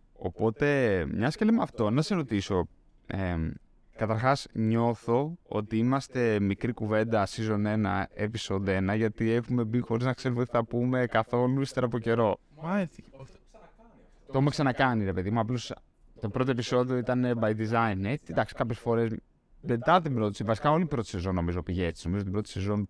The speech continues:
Speaker 1: πάντα μπαίναμε, απλά είχαμε τη συμφωνία κάπως εσωτερικά ότι μία λέει ο ένας, μία λέει ο άλλος. Οπότε, μιας και λες αυτό, ε, θα ήθελα να σε ρωτήσω τι μέθοδο ακολουθείς, ε, για να μένεις παραγωγικός μες στη μέρα.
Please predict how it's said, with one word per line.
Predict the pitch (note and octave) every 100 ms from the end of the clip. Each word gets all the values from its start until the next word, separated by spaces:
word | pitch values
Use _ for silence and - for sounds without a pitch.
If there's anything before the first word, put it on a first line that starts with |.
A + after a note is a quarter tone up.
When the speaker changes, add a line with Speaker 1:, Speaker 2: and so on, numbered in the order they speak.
| -
Speaker 1:
πάντα | G#2 G2
μπαίναμε, | G2+ G2+ G#2 G2+
απλά | F#2+ B2
είχαμε | C3+ C3+
τη |
συμφωνία | - - A#2 A2+ B2+ B2
κάπως | A2+ A2 A#2+
εσωτερικά | - - G#2 A2+
ότι | A#2 A#2+
μία | A#2 B2 A#2
λέει | A#2+ A2+
ο |
ένας, | A#2 A#2+
μία | A#2+ A#2
λέει | A2+
ο | A2+
άλλος. | A2 G2 - _ _ _ _ _
Οπότε, | B2+ C#3+ B3+ C4
μιας | C#3 E3+ -
και | F#3
λες | G3 D3+
αυτό, | - - G#2+ D3+ - _ _ _
ε, | - A#2 A#2 A2+
θα | A2 A2+
ήθελα | C3+ F3 D#3+
να | A2+ G2
σε | G2+ G#2
ρωτήσω | G2 - G#2 G2+ - C3 D#3+ - _ _ _ _ _ _ _ _ G2+ - -
τι | B2+ C#3 C#3 B2+ A2+ G2+
μέθοδο | G2 A2 A#2+ A#2+ G2+ G#2+ F#2+ E2+ E2+ D#2+
ακολουθείς, | F2+ - F#2+ F2+ - E2 A2 - -
ε, | - G#2
για | G2 G#2
να | G2+ F#2+
μένεις | A#2+ D3
παραγωγικός | - B2 G#2+ G#2+ F#2+ - G#2+ G#2+ A2 A2
μες | A2
στη | -
μέρα. | G#2+ G#2+ E2 D2+